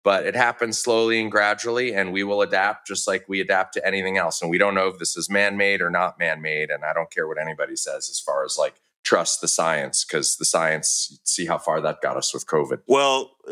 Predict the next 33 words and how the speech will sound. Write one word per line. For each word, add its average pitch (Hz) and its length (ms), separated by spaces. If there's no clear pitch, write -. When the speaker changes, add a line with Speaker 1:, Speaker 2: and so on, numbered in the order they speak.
Speaker 2:
Joe 185 240
Biden 143 480
had 127 200
a, 117 280
had 135 200
a 135 100
short 165 340
week. 143 300
I 123 80
think 135 220
he 131 80
called 135 360
a 120 40
lid 127 320
on 113 240
Thursday 117 680
and, 101 240
and 101 220
had 117 180
another 110 440
long 113 420
weekend 113 440
in 98 120
Delaware. 101 520
But 147 100
on 156 180
Wednesday, 220 420
he 202 80
was 170 200
in 147 140
Massachusetts, 180 1040
flanked 143 480
by, 131 460